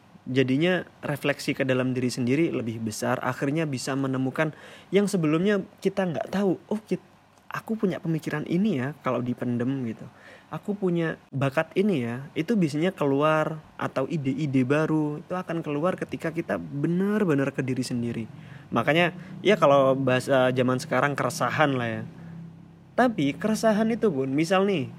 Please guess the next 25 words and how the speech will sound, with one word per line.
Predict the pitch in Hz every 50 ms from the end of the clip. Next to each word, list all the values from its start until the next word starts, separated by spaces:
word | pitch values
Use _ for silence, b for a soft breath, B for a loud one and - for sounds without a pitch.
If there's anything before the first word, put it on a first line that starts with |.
| - 135
kalian | 127 127 131 139 147 147 131 123 123
buka | 123 120 - 113 120
sosmed | - 120 - - 131 127 120 120
di | - 123 120
rumah, | 120 123 127 131 120 113 131
menyendiri | 139 156 175 190 190 214 254 262 226
nih, | 180 156 170 190 - - -
sama-sama | - 131 131 127 139 131 127 131
menyendiri | 127 127 127 120 123 123 120 113 110
ya. | 107 110 - - _
Ketika | - 202 196 202 202 202 - 240 247 233
buka | 190 156 147 143 - - - - _ _ _ - - 170 170 156
di | 139
sosmed, | 131 - - 147 147 - - 147 135 131 - - - _ _ -
lalu | - 135 127 127 135 139 - -
ada | 131 131 127
satu | 123 - - 131 - - 127
isu, | - 139 127 - - 147 131 113
katakanlah, | - 117 113 117 113 123 120 123 127 131 127 127 131 127 127 127 123 117 117 113 110 B B - -
hmm, | - 131 135 139 135 131 131 120 110 104 107 - - - - _ _ _ _ - - B B B B B B B B B B B
isu | 165 185 185 220 214
tentang | 214 202 202 196 202 202 208 202
kucing | 196 - 214 214 - 240 233 196 156 123 113 110 107 - - - - - -
gitu | 113 110 - 113
ya. | 110